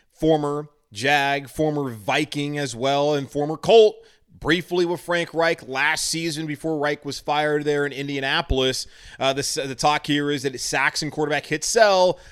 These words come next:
but Ngakoue's inability to stop throwing is probably why he's likely headed to his sixth team in four years, and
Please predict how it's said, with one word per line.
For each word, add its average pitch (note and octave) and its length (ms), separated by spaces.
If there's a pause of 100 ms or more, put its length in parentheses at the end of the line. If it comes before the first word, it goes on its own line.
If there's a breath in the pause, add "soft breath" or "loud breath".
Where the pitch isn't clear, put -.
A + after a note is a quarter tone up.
but C#3+ 100
Ngakoue's D#3+ 540
inability D#3 400
to D3+ 60
stop - 240
throwing D3+ 180
is C#3 100
probably D3+ 340
why C#3+ 140
he's C3+ 160
likely C#3 340
headed C3+ 280
to C3+ 100
his B2 100
sixth - 300
team C#3+ 360
in A#2+ 140
four B2+ 260
years, F#3 380
and C3 200